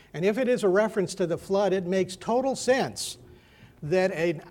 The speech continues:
a judgment hour message would go forth with a loud voice about, "Get ready to meet God,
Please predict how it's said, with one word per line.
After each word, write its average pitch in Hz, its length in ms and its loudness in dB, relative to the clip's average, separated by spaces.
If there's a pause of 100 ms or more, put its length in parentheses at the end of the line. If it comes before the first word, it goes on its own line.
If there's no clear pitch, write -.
a 170 100 -2
judgment 190 540 4
hour 165 220 0
message 175 440 -2
would 156 200 -6
go 180 180 2
forth 175 720 2 (420)
with 170 200 0
a 185 40 2
loud 196 400 2
voice 185 640 4 (220)
about, 196 640 2 (680)
"Get 196 320 4
ready 220 320 4
to - 140 -4
meet 196 280 0
God, 170 600 -2